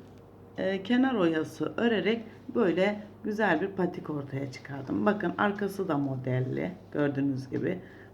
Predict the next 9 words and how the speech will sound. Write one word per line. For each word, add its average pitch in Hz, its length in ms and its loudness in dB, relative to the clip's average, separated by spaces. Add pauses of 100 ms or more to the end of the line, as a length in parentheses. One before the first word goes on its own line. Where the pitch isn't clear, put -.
Bunu 277 220 10
böyle 226 320 8
yaptım. 139 520 2 (300)
Kendi 226 300 2
modeliyle 185 560 4
arkasında 151 540 0
bitirdim 139 480 -4
topuk - 380 -12
tarafını. 151 560 -4